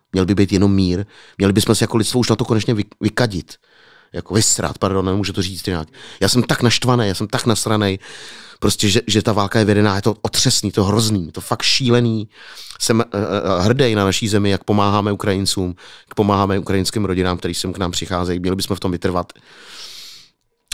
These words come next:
A, a je to správná věc. A, eh, ale já jsem, sorry, já jsem, mě to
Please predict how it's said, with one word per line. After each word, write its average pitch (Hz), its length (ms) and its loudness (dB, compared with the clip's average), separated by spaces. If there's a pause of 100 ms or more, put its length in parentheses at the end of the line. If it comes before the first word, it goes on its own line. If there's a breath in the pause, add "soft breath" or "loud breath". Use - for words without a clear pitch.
(120)
A, 85 420 0
a 82 260 0
je 82 60 -4
to - 100 -8
správná 95 440 0
věc. 85 320 -2 (800 soft breath)
A, 85 520 0 (180)
eh, 78 480 -2 (1600 soft breath)
ale 95 140 0
já 82 60 0
jsem, 101 300 -2 (140)
sorry, 92 260 0
já 71 80 -8
jsem, 95 260 -8
mě 104 180 -8
to 104 260 -6